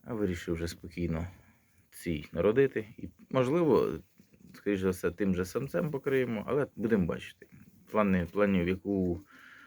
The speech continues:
навіть не, навіть не наполовину, тому планів багато.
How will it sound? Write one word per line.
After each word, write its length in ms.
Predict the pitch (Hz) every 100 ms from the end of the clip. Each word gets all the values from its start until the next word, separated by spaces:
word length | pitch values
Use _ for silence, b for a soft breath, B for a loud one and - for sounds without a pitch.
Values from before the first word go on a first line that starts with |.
| B B B B _
навіть 300 | 95 95 92
не, 200 | 95 92
навіть 440 | 90 87 101 92 90
не 180 | 95
наполовину, 680 | 95 95 95 107 143 170 123
тому 340 | 107 104 104 90 b b b b -
планів 320 | 95 90 85
багато. 400 | 82 80 -